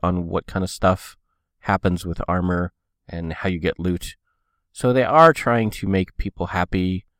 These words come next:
uh, as quickly as they can this time, because they know they've got a very limited window, with this being the second game and the first expansion of the second game. If they don't make people really, really happy, they've pretty much lost them forever.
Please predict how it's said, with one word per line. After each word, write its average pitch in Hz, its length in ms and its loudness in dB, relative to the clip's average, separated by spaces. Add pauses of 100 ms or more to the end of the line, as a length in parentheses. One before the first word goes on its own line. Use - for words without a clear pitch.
(220)
uh, 85 160 -4
as - 160 -8
quickly - 300 0
as 104 100 2
they 85 140 0
can 90 360 -2
this 73 160 -4
time, 62 460 -8 (640)
because 104 220 -4
they 127 100 4
know 139 280 8
they've 95 180 0
got 90 240 -2
a 82 100 -4
very 98 340 0
limited 92 480 -2
window, 104 560 4 (320)
with - 120 -20
this - 180 -4
being 90 220 -2
the 82 80 -2
second 117 360 -2
game 98 340 0
and 87 80 -2
the 85 60 -6
first - 300 -6
expansion 113 460 0
of 92 120 0
the 90 60 -8
second 85 300 -8
game. 82 360 -4 (440)
If - 120 -16
they 98 140 0
don't 113 260 4
make 107 220 0
people 95 320 -2
really, 101 280 0
really 92 280 0
happy, 90 580 2 (440)
they've 87 240 -4 (120)
pretty 175 220 4
much 117 320 4
lost 82 320 2
them 82 160 -2
forever. 78 560 -2